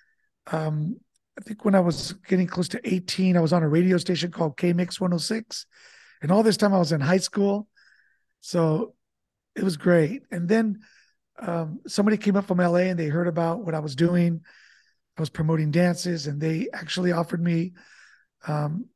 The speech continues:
a record deal. They asked me to do music, uh, on records, well, doing mixing on, for some artists for about, I don't know, it was great. It was a great opportunity.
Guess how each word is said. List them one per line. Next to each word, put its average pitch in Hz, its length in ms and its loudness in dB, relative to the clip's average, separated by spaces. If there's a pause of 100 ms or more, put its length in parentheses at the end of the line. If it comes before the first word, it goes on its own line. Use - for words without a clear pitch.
(340)
a - 60 -8
record 180 360 4
deal. 147 200 2
They 151 140 0
asked 170 300 0
me 170 100 2
to 160 240 0 (580)
do 170 160 2
music, 175 560 2 (640)
uh, 160 220 -6 (160)
on 156 400 -4 (160)
records, 180 640 -2
well, 180 160 4
doing 170 380 4
mixing 175 880 -2 (720)
on, 165 340 -4 (220)
for 175 120 -8
some 156 160 -6
artists 170 440 2
for 165 160 -6
about, 156 320 -4 (640)
I 180 80 -2
don't 208 80 2
know, 175 80 6
it - 20 4
was 165 140 -4
great. 196 260 6
It 156 40 2
was 151 120 -2
a 147 40 -6
great 190 280 6
opportunity. 170 800 0